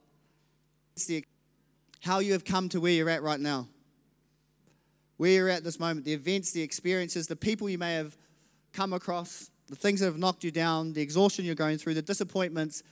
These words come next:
the failures that may have robbed your energy. There may be enablers in your life that are making things difficult to stop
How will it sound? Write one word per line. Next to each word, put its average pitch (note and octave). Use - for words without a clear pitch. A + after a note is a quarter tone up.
the D3+
failures F3+
that D3+
may D#3+
have D3
robbed E3
your D#3
energy. C3+
There E3+
may G3
be G#3
enablers G#3+
in F#3+
your F#3+
life C3+
that D#3
are D3+
making E3
things E3
difficult F3
to D3
stop F3+